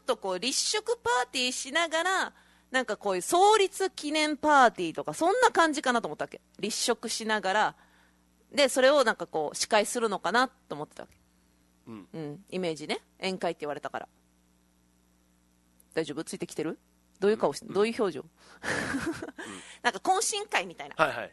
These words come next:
Speaker 1: やってるのかなと思ったわけ。で、二日前ぐらいに、二次会の司会してる時に、
Speaker 2: うん。
Speaker 1: でも、「ビンゴ！」とか言ってる時に、
Speaker 2: はい。
Speaker 1: 「あ、リーチの人！」とか、「何番欲しいですか？」みたいな。「え、新郎さん、新郎、なんか、じゃあ新郎さんが弾きます」とか、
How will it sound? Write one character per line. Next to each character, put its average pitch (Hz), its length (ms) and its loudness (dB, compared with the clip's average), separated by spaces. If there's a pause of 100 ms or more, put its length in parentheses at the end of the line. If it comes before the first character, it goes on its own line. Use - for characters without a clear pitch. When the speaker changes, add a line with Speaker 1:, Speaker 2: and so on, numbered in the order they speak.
(120)
Speaker 1:
や 214 100 -2
っ - 20 -20
て 233 100 -2
る 214 100 0
の 185 80 -4
か 247 100 0
な 320 140 0
と 220 100 -4
思 170 80 -4
っ - 20 -8
た - 120 -8
わ - 40 -12
け。 - 80 -20 (140)
で、 208 260 2 (340)
二 - 200 -10
日 523 80 2 (480)
前 233 120 0
ぐ 240 100 4
ら 208 140 4
い 170 40 -4
に、 175 300 -6 (120)
二 220 180 -2
次 359 100 0
会 480 200 2
の 440 100 -2
司 - 100 -6
会 320 160 2
し - 80 -6
て 294 80 0
る 269 80 -4
時 196 240 -8
に、 139 100 -10 (120)
Speaker 2:
う 120 60 -14
ん。 117 60 -10
Speaker 1:
で 208 80 0
も、 202 140 0
「ビ 370 100 4
ン 403 160 0
ゴ！」 240 300 8
と 170 120 -6
か - 280 -4
言 190 100 -6
っ - 40 -10
て 208 80 0
る 190 40 0
時 160 200 -4
に、 - 160 -12
Speaker 2:
は 240 80 4
い。 - 20 8
Speaker 1:
「あ、 - 20 8
リ 359 100 6
ー - 20 4
チ 381 100 0
の 381 80 6
人！」 359 160 6 (240)
と - 80 -4
か、 175 120 -2
「何 311 140 4
番 349 140 10
欲 349 100 2
し 339 120 0
い - 20 0
で 330 100 0
す - 80 -10
か？」 285 300 8
み 247 80 -2
た 165 80 -2
い - 20 -2
な。 - 140 -8 (320)
「え、 214 80 -4
新 320 140 2
郎 330 80 4
さ 339 180 2
ん、 - 100 -8
新 311 220 -6
郎、 302 80 -4
な 233 120 -2
ん - 20 -10
か、 - 160 -4 (160)
じ 247 80 0
ゃ - 20 0
あ - 20 -2
新 285 140 0
郎 277 80 0
さ 311 100 0
ん 277 40 -4
が 285 80 -2
弾 - 100 -8
き 269 80 -12
ま 277 260 4
す」 277 60 -6
と - 80 -6
か、 - 140 -8